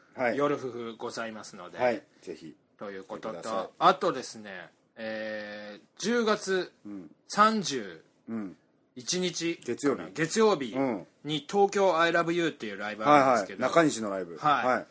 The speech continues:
Speaker 2: それにちょっと私ピンで。
Speaker 1: あれ？
Speaker 2: はい。出ようと思ってますんで。
Speaker 1: ピンの名前は？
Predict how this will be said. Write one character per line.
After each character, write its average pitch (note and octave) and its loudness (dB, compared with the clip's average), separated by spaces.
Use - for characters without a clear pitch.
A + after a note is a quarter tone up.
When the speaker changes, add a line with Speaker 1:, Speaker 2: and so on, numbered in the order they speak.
Speaker 2:
そ - -4
れ G3+ -2
に F#3 -4
ち G#3 -2
ょ - -4
っ - -6
と D3+ -2
私 C#3 -4
ピ F#3 -6
ン D#3 -4
で。 F#2 -10
Speaker 1:
あ C#3 10
れ？ A#3 12
Speaker 2:
は A#2 -2
い。 - -14
出 D#3+ 6
よ D3 2
う C#3 -6
と C#3 -8
思 B2 -8
っ A2+ -10
て - -16
ま G#2 -14
す G#2 -16
ん F2+ -18
で。 E2 -16
Speaker 1:
ピ E3+ -2
ン C#3+ 2
の B2+ 0
名 G#2+ -2
前 G2 -4
は？ F#2 -6